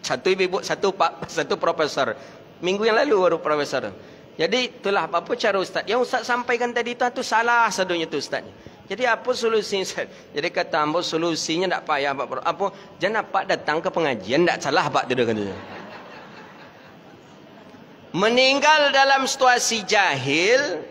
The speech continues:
tak mengetahui, lebih hina daripada ketika kita meninggal dunia,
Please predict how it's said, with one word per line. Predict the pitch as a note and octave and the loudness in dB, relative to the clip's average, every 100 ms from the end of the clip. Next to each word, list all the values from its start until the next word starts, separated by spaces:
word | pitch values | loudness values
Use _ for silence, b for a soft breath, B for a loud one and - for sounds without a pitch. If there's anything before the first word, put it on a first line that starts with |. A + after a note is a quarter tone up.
| - - | -10 0
tak | B3+ - A3 | 2 2 2
mengetahui, | A3 G#3+ G#3+ F#3 D#3 G3 C4+ G#3 | 4 4 2 2 2 2 2 4
lebih | A3 A#3 B3 G#3 | 4 6 4 4
hina | B3+ C4 D4+ D4 A#3+ D3 F3+ - - - - - - - E3 | 4 6 6 8 6 4 0 -8 -14 -16 -18 -20 -20 -8 2
daripada | A#3+ B3+ B3 D4 D4+ C#4+ | 4 4 4 4 6 2
ketika | C#4+ C4 C4 B3+ B3+ | 2 0 0 2 2
kita | B3 B3+ A#3+ | 2 2 2
meninggal | A#3 A#3 A3+ G#3+ G#3 F#3+ | 4 4 4 4 2 4
dunia, | F#3+ F#3+ B3 | 4 6 6